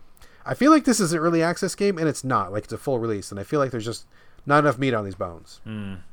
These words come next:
Speaker 2: Yeah, it's unfortunate that so many times on the podcast we talk about this. Um, yeah, it just feels like we're yelling into a void sometimes, or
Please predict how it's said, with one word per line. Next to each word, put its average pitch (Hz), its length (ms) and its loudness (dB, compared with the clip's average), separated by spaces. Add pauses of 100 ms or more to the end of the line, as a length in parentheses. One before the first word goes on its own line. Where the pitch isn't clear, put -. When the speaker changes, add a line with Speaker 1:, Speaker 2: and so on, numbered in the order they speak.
(420)
Speaker 2:
Yeah, 147 180 0
it's 127 100 -4
unfortunate 139 480 -4
that 101 240 -8
so 127 240 -4
many 120 140 -2
times 107 420 -6
on 95 160 -10
the 92 60 -12
podcast 90 380 -8
we 98 80 -8
talk 98 240 -8
about 85 220 -10
this. 82 340 -10 (640)
Um, 80 580 -6 (440)
yeah, 90 380 -10
it 82 80 -14
just 90 200 -10
feels 87 180 -8
like 85 80 -10
we're 85 140 -8
yelling 90 360 -4
into 90 200 -8
a 85 40 -6
void 90 340 -6
sometimes, 85 520 -8
or 92 200 -6